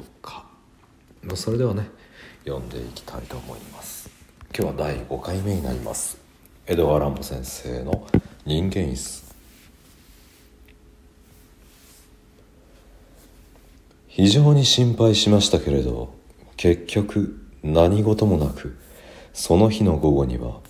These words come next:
もう私の入った肘掛け椅子はホテルの一室にどっかりと据えられておりました。後で分かったのですが、それは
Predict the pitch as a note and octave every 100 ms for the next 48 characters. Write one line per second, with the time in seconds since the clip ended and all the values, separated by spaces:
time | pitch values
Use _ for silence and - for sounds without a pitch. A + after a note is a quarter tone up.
0 | - - D2 F2 G2 B1+ B1+ C#2+ F#2+ -
1 | G#2 - G2 D#2+ - - - C#2+ E2+ D#2
2 | - C#2+ - C2 A#1+ - - - - -
3 | - - - G#2+ E2 C#2 B1+ - D2+ C#2+
4 | C#2 B1+ - - C#2+ C2 - - - -
5 | - G2 F#2+ - - - - - D2+ D2
6 | D2 C#2 B1+ B1+ B1+ C2 B1 - B1+ B1
7 | - _ _ _ _ - _ - _ -
8 | _ - _ _ - - D2 E2+ B2+ F2+
9 | C#2+ C#2+ D2+ D2 D2+ C2+ B1 - - B1
10 | A#1+ G#1+ - - - - - - - -
11 | - C2 C2+ B1+ B1+